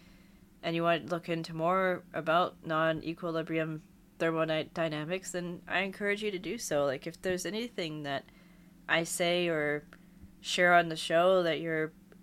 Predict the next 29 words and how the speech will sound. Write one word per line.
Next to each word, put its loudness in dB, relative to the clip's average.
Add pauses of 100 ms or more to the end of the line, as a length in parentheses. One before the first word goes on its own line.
think -6
is -2
like, -4
"Oh, -2
that's -2
kinda -6
interesting," -8
like, -10 (180)
I -10
encourage -4
you -2
to, -2
like, -6
go -2
and -8 (200)
look -10
it -12
up, -4
do, -6 (200)
participate, -6
do -6
some -8 (880)
of -4
your 4
own 0
research. -6 (280)
Uh, 0 (100)
okay, -4
so -4